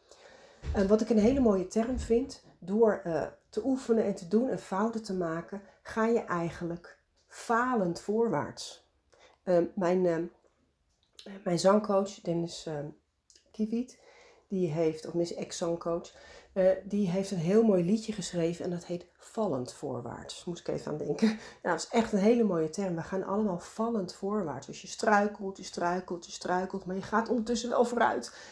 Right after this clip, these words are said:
En je leert elke keer weer en je wordt er steeds sterker van. Dus falend voorwaarts. Ehm,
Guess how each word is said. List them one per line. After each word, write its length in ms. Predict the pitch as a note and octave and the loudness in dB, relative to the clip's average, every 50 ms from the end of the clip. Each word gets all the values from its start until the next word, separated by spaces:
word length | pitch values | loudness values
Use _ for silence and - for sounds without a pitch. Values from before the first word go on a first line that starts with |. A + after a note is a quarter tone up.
| - - | -6 0
En 100 | - A#3+ | 4 6
je 80 | A#3+ | 6
leert 260 | A#3 A3+ A#3+ A#3+ A#3+ A#3+ | 8 8 6 6 6 4
elke 260 | A3 A3 G#3 G#3 G#3 | 0 0 0 -2 -4
keer 200 | - - G#3+ G#3 | -2 -2 0 0
weer 260 | G#3 G#3+ G3+ G3 - | 2 0 0 0 -2
en 80 | G#3 G#3 | -2 0
je 80 | G#3+ | 0
wordt 160 | G#3 G#3+ G#3+ | 0 0 -2
er 60 | - - | -2 -4
steeds 240 | - G#3 G#3 G#3 | -4 -4 -4 -4
sterker 360 | - - F#3+ F#3 F3+ F3+ F#3+ F#3 | -4 -4 -4 -4 -4 -6 -8 -10
van. 280 | - F3 - E3 - - - - - - - - - | -8 -8 -8 -10 -10 -12 -18 -20 -20 -20 -20 -4 2
Dus 280 | - G#3+ G#3+ G#3+ - - | 6 6 6 6 2 -8
falend 480 | - - - G#3 F#3+ E3 E3+ F3 F3 - | -4 0 2 4 4 4 4 2 0 2
voorwaarts. 600 | - G3 F3 D#3 - - - - - - - - - - - - - - - - - - - | 4 6 6 6 6 2 -6 -6 -8 -10 -10 -12 -18 -20 -20 -20 -20 -20 -20 -20 -20 -20 -2
Ehm, 260 | - - A3+ A3+ - | 4 8 8 8 8